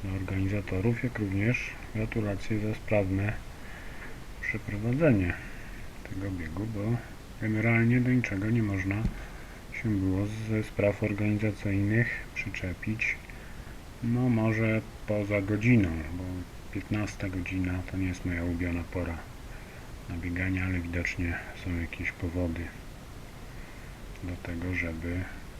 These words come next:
o takiej godzinie biegać. Miejsce sto pięćdziesiąte trzecie, czas dwie godziny, minuta trzydzieści siedem sekund, czyli zabrakło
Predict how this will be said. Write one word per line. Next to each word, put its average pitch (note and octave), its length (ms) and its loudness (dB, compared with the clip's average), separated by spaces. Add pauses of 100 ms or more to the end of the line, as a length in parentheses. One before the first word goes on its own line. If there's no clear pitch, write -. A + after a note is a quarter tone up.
(380)
o - 100 -8
takiej F2+ 280 -6
godzinie F2 540 -2 (400)
biegać. F2+ 460 -4 (1080)
Miejsce C#3 460 6
sto - 340 2
pięćdziesiąte A2 760 4 (360)
trzecie, B2+ 480 4
czas G#2+ 360 4 (1160)
dwie G#2+ 180 2
godziny, G#2 460 4
minuta G2+ 680 4 (220)
trzydzieści - 680 -2
siedem F2 380 -4
sekund, A2 540 0 (880)
czyli F#2+ 420 0 (1040)
zabrakło F2 600 -2